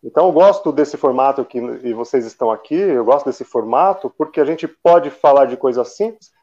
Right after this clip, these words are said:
e também enriquecer um pouco com algum tema mais sofisticado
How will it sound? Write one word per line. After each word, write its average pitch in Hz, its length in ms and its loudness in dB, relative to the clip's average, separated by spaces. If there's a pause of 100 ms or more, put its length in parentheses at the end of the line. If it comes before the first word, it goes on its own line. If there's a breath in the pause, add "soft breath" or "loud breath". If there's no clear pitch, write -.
(120)
e 175 60 -8
também 185 420 0
enriquecer 185 420 -4
um 180 80 0
pouco 180 440 2
com 190 140 -2
algum 180 240 0
tema 175 440 0
mais 170 220 2
sofisticado 160 800 2